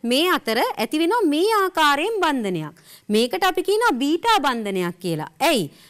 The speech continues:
මේ ගැලැක්ටෝස් වල බීටා ඕ එච්, බීටා ගැලැක්ටෝස් වල තියෙන ඕ එච් සමග තමයි මේ ග්ලයිකොසිඩික බන්ධනය ඇති වුනේ. එම නිසා අපි කියනවා එයට බීටා ග්ලයිකොසිඩික බන්ධනයක් කියලා. ඒ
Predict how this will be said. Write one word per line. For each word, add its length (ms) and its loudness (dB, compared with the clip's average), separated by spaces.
මේ 280 0
ගැලැක්ටෝස් 680 0
වල 160 0
බීටා 440 2
ඕ 180 4
එච්, 300 -6
බීටා 480 2
ගැලැක්ටෝස් 680 2
වල 140 0
තියෙන 280 -2
ඕ 240 0
එච් 160 0
සමග 420 0
තමයි 260 0
මේ 200 4
ග්ලයිකොසිඩික 580 -2
බන්ධනය 360 -2
ඇති 200 4
වුනේ. 240 2
එම 180 2
නිසා 360 2
අපි 160 -2
කියනවා 360 -2
එයට 180 0
බීටා 420 2
ග්ලයිකොසිඩික 580 -4
බන්ධනයක් 600 -2
කියලා. 320 2
ඒ 160 2